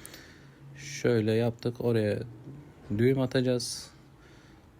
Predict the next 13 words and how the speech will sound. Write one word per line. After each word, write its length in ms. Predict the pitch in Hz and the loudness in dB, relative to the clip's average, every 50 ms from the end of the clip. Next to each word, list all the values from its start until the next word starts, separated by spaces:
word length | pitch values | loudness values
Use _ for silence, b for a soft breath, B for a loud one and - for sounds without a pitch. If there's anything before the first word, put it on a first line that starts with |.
| - - - | -20 -20 -20
Sonra 800 | - - - - - - - 120 117 104 101 104 110 117 113 110 | -20 -20 -18 -16 -10 -4 -2 0 0 2 2 2 0 0 0 2
düğüm 280 | 120 120 123 123 120 113 | 4 4 6 6 6 6
gizlememizi 640 | 113 117 113 117 123 123 123 120 123 120 123 120 | 6 6 6 6 6 6 6 4 4 2 2 0
koyacağız. 520 | - 120 113 107 101 110 123 123 - - - - - - - - - - - - - - - - - - - - B B B B B B B B B B B B | 2 2 2 4 4 2 0 0 -2 -8 -10 -14 -20 -20 -20 -20 -20 -20 -20 -20 -20 -20 -20 -20 -20 -20 -20 -20 B B B B B B B B B B B B
Sonra 340 | - - 143 143 151 151 | -2 2 2 4 6 6
mutlaka 380 | 147 151 - - 135 120 131 131 | 4 4 4 2 2 4 6 4
izleyin. 340 | 135 131 131 143 147 - - - | 4 4 4 4 2 2 0 -4
Farklı 440 | - - - 127 123 117 - 131 | -8 -2 2 2 2 4 4 2
bir 180 | 120 117 110 104 | 4 4 4 2
püskül 320 | - - - - - 127 | -2 -8 -10 -4 -2 0
tasarımı 380 | 120 - 131 117 131 135 135 139 | 2 2 2 4 6 6 6 6
yapacağım. 380 | 135 131 127 127 135 135 131 123 - - - - - - - - - - - - - - - - - - - - - - - - - - - - - - - - - - - - - - - - - - - - - - - - - - - - - - - - - - - - - - - - - - - - - - B B B B B B B - - - - - - - - - - - - - - - - - - - | 4 2 2 2 2 2 0 0 -4 -12 -20 -20 -20 -20 -20 -20 -20 -20 -20 -20 -20 -20 -20 -20 -20 -20 -20 -20 -20 -20 -20 -20 -18 -16 -16 -16 -16 -18 -18 -20 -20 -18 -18 -18 -20 -20 -20 -20 -20 -20 -20 -20 -20 -20 -20 -20 -20 -20 -20 -20 -20 -18 -18 -20 -20 -20 -20 -20 -20 -20 -20 -20 -20 -20 -20 -20 -20 -20 B B B B B B B -18 -18 -20 -20 -20 -20 -20 -20 -20 -20 -20 -20 -20 -20 -20 -20 -16 -8 -4
Evet, 200 | 147 131 107 101 | 0 0 0 0